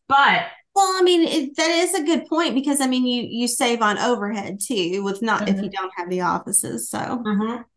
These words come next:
Speaker 1: But one of the things, sorry, I had to take a
Speaker 2: No, you're
Speaker 1: drink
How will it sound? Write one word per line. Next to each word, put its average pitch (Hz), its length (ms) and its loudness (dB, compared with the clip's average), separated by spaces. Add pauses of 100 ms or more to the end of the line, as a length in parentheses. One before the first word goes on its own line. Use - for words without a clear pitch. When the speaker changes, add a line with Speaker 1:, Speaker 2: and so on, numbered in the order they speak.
(1300)
Speaker 1:
But 240 180 4
one 269 120 4
of 285 80 2
the 311 80 -2
things, 254 340 0
sorry, 180 140 2
I 165 40 0
had 165 60 -2
to 170 100 -4
take 165 160 -6
a 160 60 -4
Speaker 2:
No, - 80 -10 (480)
you're 294 140 6
Speaker 1:
drink 370 80 4